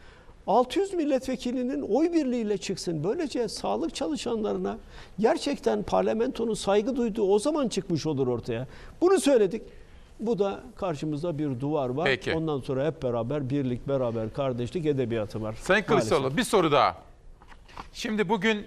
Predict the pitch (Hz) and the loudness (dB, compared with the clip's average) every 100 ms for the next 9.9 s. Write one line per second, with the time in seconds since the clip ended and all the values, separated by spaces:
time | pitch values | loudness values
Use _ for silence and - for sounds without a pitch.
0 | - 170 - 220 196 190 202 208 185 185 | -2 -2 -2 0 2 2 0 2 2 4
1 | 190 147 170 - 160 135 165 - 165 156 | 2 2 -2 -6 -6 -4 -6 -4 -2 2
2 | 156 160 160 139 127 - 110 - 143 - | 2 2 0 -2 -2 -4 -6 -4 -8 -2
3 | 170 170 170 123 135 143 165 165 151 151 | 2 2 0 -8 -2 4 4 4 0 0
4 | 151 156 160 123 147 151 - 156 143 143 | -2 -2 -4 0 2 2 -4 -6 -4 -2
5 | 147 143 147 139 147 147 143 131 123 113 | 2 4 4 2 -2 0 0 2 4 4
6 | 110 - 135 120 120 120 110 113 117 107 | 2 -4 -2 4 4 4 2 0 -2 -2
7 | - 101 156 - - - - - - - | -4 -4 -6 -8 -18 -16 -16 -16 -6 0
8 | 214 240 214 180 196 190 175 - 190 160 | 0 0 0 4 4 4 0 4 4 4
9 | 156 175 175 170 - 233 214 113 | 0 0 0 -4 0 2 4 2